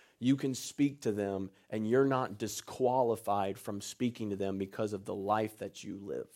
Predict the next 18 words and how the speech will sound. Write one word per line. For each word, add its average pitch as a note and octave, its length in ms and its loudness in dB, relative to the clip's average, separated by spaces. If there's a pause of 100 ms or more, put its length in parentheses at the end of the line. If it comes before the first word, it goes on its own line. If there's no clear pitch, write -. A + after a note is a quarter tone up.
(960)
or A#2+ 100 2
because A2 420 2
of G2+ 260 2 (100)
what - 240 2
they A2 160 2
perceive A2 600 -4
you G2+ 200 -2
to - 160 -12
be? F2 260 -8 (1400)
Perception, E3+ 880 4 (100)
your C#3+ 240 12
perception D3 580 4
in A2+ 140 2
their A#2 220 8
mind A2 500 4 (360)
is A2 180 -4
very G2+ 320 4
important. G2 440 -6